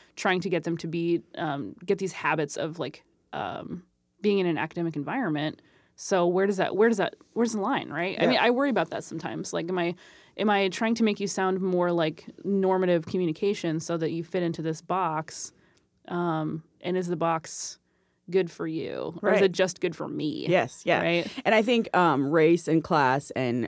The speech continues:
Speaker 2: a cultural background comes to play here too, right? So in our classrooms, I mean, we, we have, uh, students from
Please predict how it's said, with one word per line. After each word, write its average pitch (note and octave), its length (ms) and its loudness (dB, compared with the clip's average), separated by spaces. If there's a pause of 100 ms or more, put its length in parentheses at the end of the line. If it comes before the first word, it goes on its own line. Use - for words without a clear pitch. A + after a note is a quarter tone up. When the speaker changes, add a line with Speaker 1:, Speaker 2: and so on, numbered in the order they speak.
Speaker 2:
a D3 60 -2
cultural D3+ 360 0
background C#3 460 -2
comes C#3 240 -2
to - 60 -12
play - 180 -4
here - 240 -6
too, C#3 260 0
right? G#2+ 300 0
So D3 260 4 (360)
in D#3 320 2
our F3+ 180 4
classrooms, C#3+ 600 0
I - 20 -6
mean, C3+ 240 0
we, - 60 -2 (100)
we D#3 140 2
have, C#3+ 120 2 (120)
uh, A#2 420 -2
students D#3 460 0
from C#3 200 -2